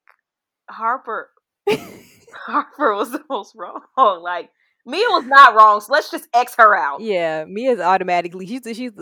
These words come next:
Speaker 2: in, uh, the process of elimination. We know
Speaker 1: Yeah.
Speaker 2: Mia's not wrong.
Speaker 1: Mia's not wrong. I feel like Harper was wrong because why did you just tell him? Like, I feel like if you would've just
Speaker 2: You
Speaker 1: told
Speaker 2: coulda
Speaker 1: him
Speaker 2: told him.
Speaker 1: early on,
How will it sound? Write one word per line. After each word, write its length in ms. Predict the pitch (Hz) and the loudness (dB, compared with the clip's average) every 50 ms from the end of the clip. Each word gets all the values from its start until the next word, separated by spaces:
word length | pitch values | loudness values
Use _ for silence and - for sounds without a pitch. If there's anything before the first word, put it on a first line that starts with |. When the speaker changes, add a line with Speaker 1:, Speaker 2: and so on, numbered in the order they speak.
| - | -12
Speaker 2:
in, 320 | - 180 185 180 170 160 - - - - | -10 -10 -10 -10 -14 -18 -16 -16 -16 -14
uh, 60 | - - - | -14 -14 -12
the 260 | 180 175 170 165 160 | -6 -6 -6 -6 -4
process 300 | - 214 196 185 190 190 | -4 -4 -4 -4 -4 -8
of 100 | 185 175 | -6 -6
elimination. 600 | 175 175 175 175 165 165 160 160 - - 151 156 | -6 -8 -8 -10 -8 -8 -10 -10 -10 -12 -14 -10
We 100 | 185 226 | -8 -4
know 180 | 226 226 214 208 | 0 2 2 2
Speaker 1:
Yeah. 40 | 202 | 0
Speaker 2:
Mia's 240 | 185 175 156 156 147 | -2 -4 -6 -6 -6
not 140 | 151 139 135 | -6 -8 -6
wrong. 360 | 135 143 135 135 147 160 175 _ | -6 -6 -8 -8 -10 -14 -18 _
Speaker 1:
Mia's 220 | 233 240 240 254 | -20 -20 -16 -10
not 220 | 247 220 185 190 196 | -6 -4 -4 -4 -4
wrong. 340 | 175 160 139 69 53 - _ _ - | -8 -8 -8 -10 -14 -20 _ _ -4
I 100 | - 202 | -4 -4
feel 140 | 214 - 233 | -4 -4 -8
like 140 | 247 226 226 | -8 -8 -4
Harper 300 | 226 226 220 220 - 277 | -2 -2 -2 -2 -4 -10
was 180 | 247 240 220 214 | -14 -14 -16 -12
wrong 240 | 196 185 180 175 175 | -8 -8 -8 -8 -10
because 580 | - - 208 185 175 165 160 160 156 160 - _ _ _ _ _ _ _ _ _ _ _ _ _ _ _ _ _ _ _ _ _ _ _ _ _ _ _ _ _ _ _ _ _ _ _ _ _ _ _ _ | -14 -18 -16 -14 -14 -14 -14 -14 -16 -16 -18 _ _ _ _ _ _ _ _ _ _ _ _ _ _ _ _ _ _ _ _ _ _ _ _ _ _ _ _ _ _ _ _ _ _ _ _ _ _ _ _
why 160 | - - 659 | -4 -4 -2
did 160 | 587 554 - 508 | -4 -4 -10 -16
you 60 | 392 | -16
just 160 | 359 330 - | -16 -14 -10
tell 240 | - 262 220 226 254 | -4 0 0 0 0
him? 300 | 247 233 160 113 156 185 _ _ _ _ _ _ _ | -2 -8 -14 -14 -18 -20 _ _ _ _ _ _ _
Like, 280 | - 254 277 294 285 - _ - - | -2 -2 -2 -2 -2 -8 _ 0 2
I 140 | 320 403 415 | 2 2 2
feel 160 | - 403 392 | -2 -8 -4
like 140 | 359 339 311 302 | -4 -4 -6 -6
if 80 | 262 247 | -12 -14
you 100 | 302 320 | -12 -12
would've 160 | 320 311 285 | -12 -12 -14
just 160 | 277 - - | -16 -16 -10
Speaker 2:
You 80 | 214 202 | -8 -6
Speaker 1:
told 60 | - | -4
Speaker 2:
coulda 160 | 320 277 220 | 0 0 0
Speaker 1:
him 20 | |
Speaker 2:
told 240 | 214 226 214 208 202 | 0 0 -2 -2 -2
him. 200 | 190 175 165 165 | -4 -8 -8 -10
Speaker 1:
early 100 | - 208 - - | -12 -16 -12 -12
on, 500 | 190 190 190 196 208 208 214 220 226 | -10 -8 -6 -6 -6 -6 -8 -12 -16